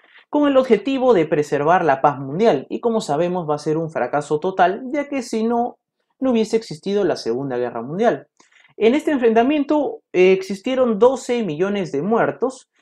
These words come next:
y veinte millones de heridos. Además, se dio una crisis económica muy fuerte en Europa, donde Estados Unidos se va a beneficiar porque va a ser la que va a prestar dinero para la reconstrucción de las ciudades europeas.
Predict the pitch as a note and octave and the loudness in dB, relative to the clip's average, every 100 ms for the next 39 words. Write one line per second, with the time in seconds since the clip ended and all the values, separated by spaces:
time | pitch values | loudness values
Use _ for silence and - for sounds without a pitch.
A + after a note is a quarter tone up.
0 | _ - A3+ G#3+ B3+ C#4 C4 C4+ G#3+ C#3 | _ -6 -2 2 2 0 -2 -4 -2 0
1 | D3 D#3 D#3 D3 D3+ A#3+ G#3+ B2+ - - | 2 2 0 0 0 2 0 -2 -6 -16
2 | _ _ _ - D#4+ D#4 C#4 C#4+ C#4 G#3 | _ _ _ -2 2 4 2 2 0 2
3 | G3+ A3 - A3 G#3 G#3 G3+ G3+ A#3 A3 | 6 6 6 2 0 -4 -4 -6 -6 -6
4 | - D#3 D#3 D#3+ G#3 G#3 D3+ G#3 A3+ - | -4 -2 0 0 -2 0 0 2 -2 -2
5 | A#3+ B3 G3+ D#3+ C#3+ C3+ B3+ G3 - D3+ | 2 2 2 -2 -2 0 2 2 0 -6
6 | - _ D#3 D#3 C#4 C#4 E3 D3+ E3 E3+ | -8 _ -10 0 2 4 2 2 2 2
7 | E3 D#3+ E3+ D3+ C#3 D3 E3+ G3 B3 A#3 | 0 -2 -2 2 4 4 2 0 -4 -2
8 | A#3+ A#3 A#3+ A#3+ F#3 F3 F#3+ F#3+ F#3 C3+ | 0 0 -2 -2 0 0 0 0 0 0
9 | D3 D3+ - E3 C#3+ C3 E3 D3+ D#3 G3 | 0 -2 -2 -2 -2 -4 -2 -2 -2 0
10 | G#3 G3 F3 E3 D#3 C3 - E3+ D#3+ C3 | 2 2 0 -6 -8 -10 -8 -4 -4 -2
11 | C#3+ D3+ C3 C#3+ C#3+ B2 A2+ A#2 F#3 A#2 | -2 -4 -4 -4 -4 -4 -4 0 0 0
12 | - _ | -6 _